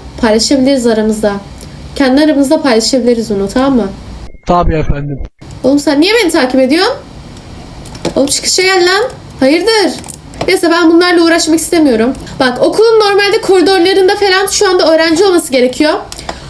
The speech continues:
Speaker 1: Ama neden yok? Çünkü beni beklemediler. Okulumdaki herkes hain,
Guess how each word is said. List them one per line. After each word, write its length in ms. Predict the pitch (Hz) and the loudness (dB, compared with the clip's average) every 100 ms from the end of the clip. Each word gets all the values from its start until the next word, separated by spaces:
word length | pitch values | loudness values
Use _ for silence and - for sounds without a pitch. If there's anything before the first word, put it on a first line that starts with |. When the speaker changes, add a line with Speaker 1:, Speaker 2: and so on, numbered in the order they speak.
| - | -6
Speaker 1:
Ama 180 | 359 415 | -2 2
neden 380 | 392 392 427 392 | 2 2 2 2
yok? 300 | 349 - - - - - - - - - - | 0 -2 -8 -16 -18 -16 -16 -16 -16 -14 -4
Çünkü 340 | - 349 403 | -2 2 2
beni 200 | 392 370 | 2 0
beklemediler. 760 | 302 294 349 359 233 220 220 - | 0 2 2 2 2 2 0 -2
Okulumdaki 680 | - 285 339 320 320 349 370 | -2 2 2 2 2 0 0
herkes 380 | 370 392 320 233 | 0 0 0 0
hain, 280 | 214 196 | 0 0